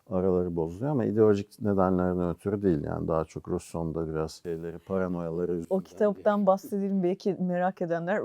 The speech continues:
Speaker 2: Rousseau's Dog diye müthiş
Speaker 1: Evet.
Speaker 2: bir kitap vardır.
Speaker 1: Rousseau'nun, e, Köpeği diye bir kitap.
Speaker 2: Evet.
Speaker 1: Türkçe'ye çevrildi mi bilmiyorum ama orada o Rousseau ile Hume'un o tartışmaları, işte önce dostlukları, sonra dostluğun nasıl düşmanlığa dönüştüğü ayrıntılı bir şekilde anlatılıyor.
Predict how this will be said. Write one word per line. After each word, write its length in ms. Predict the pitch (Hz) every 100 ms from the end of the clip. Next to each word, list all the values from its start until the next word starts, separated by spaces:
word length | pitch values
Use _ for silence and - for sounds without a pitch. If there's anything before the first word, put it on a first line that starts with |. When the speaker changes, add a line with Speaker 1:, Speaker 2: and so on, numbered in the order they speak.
| -
Speaker 2:
Rousseau's 720 | 185 180 196 185 208 196 165
Dog 320 | 170 175 185 165
diye 240 | 160 180 -
müthiş 320 | 175 185 190
Speaker 1:
Evet. 120 | 180
Speaker 2:
bir 60 | 220
kitap 460 | - - 285 -
vardır. 360 | 214 202 - 302
Speaker 1:
Rousseau'nun, 520 | 196 - - 104 117 120 101
e, 200 | 92 92
Köpeği 520 | - 101 - 98 101
diye 160 | 90 78
bir 60 | 78
kitap. 280 | _ 101
Speaker 2:
Evet. 200 | 180 170
Speaker 1:
Türkçe'ye 320 | 101 - 110 101 -
çevrildi 340 | 101 104 110
mi 140 | 107
bilmiyorum 440 | 101 101 98 82 95
ama 240 | 127 110 -
orada 300 | 95 98 107
o 200 | 104 98
Rousseau 380 | 104 - 98 92
ile 120 | 92 101 98
Hume'un 200 | 113 101
o 240 | 95 - _ - - -
tartışmaları, 840 | - 92 - - 90 87 90 92 -
işte 220 | - -
önce 280 | 85 85 80
dostlukları, 560 | 90 85 - - 85 90
sonra 280 | 95 82
dostluğun 440 | 80 82 - 95 85
nasıl 280 | 87 - 82
düşmanlığa 600 | - 92 85 87 87 - _ _ _ _ _
dönüştüğü 400 | 92 87 82 -
ayrıntılı 560 | 104 101 98 98 107 90
bir 40 |
şekilde 320 | - 85 - 120
anlatılıyor. 600 | 110 98 87 90 73